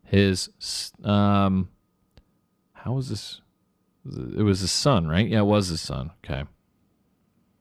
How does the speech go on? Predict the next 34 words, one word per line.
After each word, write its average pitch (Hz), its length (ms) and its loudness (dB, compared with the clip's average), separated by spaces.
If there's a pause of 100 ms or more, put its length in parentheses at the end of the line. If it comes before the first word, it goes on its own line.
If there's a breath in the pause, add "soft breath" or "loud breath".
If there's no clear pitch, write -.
(420)
Horrible. 87 580 2 (1300)
So 147 280 4
the 135 160 2
jury 180 280 4
did 143 160 4
their 127 200 4
job. 87 340 4
He 110 80 4
was 135 160 2
convicted 139 500 0
twice 135 480 2
in 107 60 0
the 98 80 4
brutal 110 320 2
murder 101 320 2
of 90 80 -2
his 92 140 -2
son, 123 400 2 (960)
but - 300 2
both 143 280 4
times, 123 560 2
for - 180 -6
some 139 240 2
stupid 139 460 0
reason, 127 400 4
the 98 80 2
state 123 400 0
high 107 300 4
courts, 120 440 0
uh, 98 120 4
stepped - 400 0
in 101 80 4
about 73 280 2
this. 76 300 -4